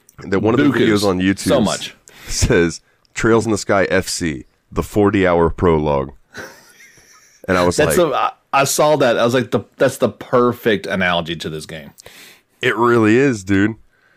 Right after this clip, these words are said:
Speaker 1: It really is. Um, now, first and foremost, um, I know about this series because of you, um,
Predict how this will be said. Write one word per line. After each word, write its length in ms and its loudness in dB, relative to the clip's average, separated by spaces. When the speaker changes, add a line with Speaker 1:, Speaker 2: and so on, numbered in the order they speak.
Speaker 1:
It 140 0
really 420 2
is. 460 -2
Um, 580 0
now, 380 0
first 260 -2
and 80 -6
foremost, 500 -4
um, 380 0
I 140 0
know 200 2
about 260 -2
this 140 -8
series 500 -4
because 320 -6
of 140 -14
you, 220 -8
um, 480 -2